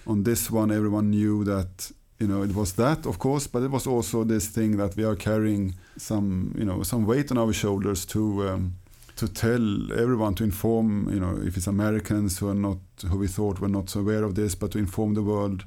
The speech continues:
what happened and that it should not happen again. So everyone was very, very serious, and like I said before, made big kind of sacrifices t-, in order to, um,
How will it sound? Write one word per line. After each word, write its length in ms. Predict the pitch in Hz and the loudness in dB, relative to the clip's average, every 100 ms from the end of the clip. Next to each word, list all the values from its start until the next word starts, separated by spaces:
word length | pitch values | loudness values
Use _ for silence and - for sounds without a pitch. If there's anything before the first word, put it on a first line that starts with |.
| - | -6
what 220 | 110 113 | -2 0
happened 580 | 127 139 120 104 - - - | 0 0 -2 -2 -2 -4 -4
and 280 | 104 113 | -2 0
that 140 | 110 107 | 0 0
it 60 | |
should 160 | 95 107 | 0 0
not 100 | 98 | 0
happen 280 | 107 98 110 | 0 0 0
again. 360 | 104 123 131 | 2 2 0
So 140 | 98 107 | 0 0
everyone 420 | 110 131 127 113 | 0 0 2 2
was 380 | 107 104 - - - | 0 -2 -4 -10 -14
very, 460 | - 92 104 127 127 | -10 -2 0 2 2
very 240 | 110 110 | 2 0
serious, 600 | 120 117 135 139 104 92 | 0 0 2 2 0 0
and 120 | 104 | -2
like 140 | 101 98 | -2 -2
I 40 | |
said 160 | 101 107 | -4 -4
before, 340 | 104 - 110 | -4 -2 -2
made 400 | 107 107 104 101 - - - | 0 0 -2 -4 -12 -14 -4
big 260 | 110 113 - | -2 -4 -2
kind 160 | 113 | 0
of 120 | 101 90 | 0 -2
sacrifices 960 | - 123 156 101 110 98 104 95 90 | -2 0 -2 0 0 0 -2 -4 -4
t-, 160 | - - | -8 -4
in 100 | 117 | -2
order 220 | 107 110 | 0 0
to, 180 | 104 107 | -2 -4
um, 560 | 104 104 104 101 101 | -2 -2 -2 -4 -6